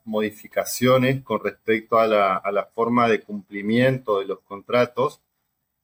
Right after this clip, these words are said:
y, eh, te decía que el deudor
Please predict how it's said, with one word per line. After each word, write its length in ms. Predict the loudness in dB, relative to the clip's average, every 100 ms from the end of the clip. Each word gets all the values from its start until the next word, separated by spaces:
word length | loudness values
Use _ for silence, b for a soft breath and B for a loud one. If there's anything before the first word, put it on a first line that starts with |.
| -2
y, 360 | 0 0 -2 -4
eh, 920 | 0 2 4 4 4 2 0 -2 -6 _ _ _ -2
te 80 | 2
decía 580 | 4 2 0 0 0
que 80 | 0
el 160 | -2 2
deudor 580 | 2 2 2 2 0